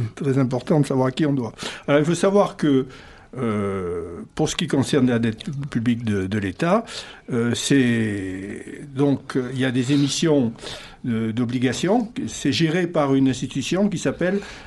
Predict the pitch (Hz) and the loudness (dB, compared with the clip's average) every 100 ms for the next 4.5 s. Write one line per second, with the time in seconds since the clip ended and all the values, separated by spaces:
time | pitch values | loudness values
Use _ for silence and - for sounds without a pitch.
0 | - 139 127 180 175 - 175 165 - 139 | -2 0 2 2 2 0 -2 -2 0 0
1 | 120 92 - - - - - - - 120 | 2 0 -4 -16 -18 -10 -10 -8 -4 -2
2 | 131 - 127 123 123 120 120 156 202 - | 0 0 2 2 4 2 2 2 0 -2
3 | 127 - 117 113 127 117 120 123 127 120 | -8 -4 -4 0 0 0 -2 -2 0 -2
4 | 113 120 - 202 240 | 0 -4 2 4 4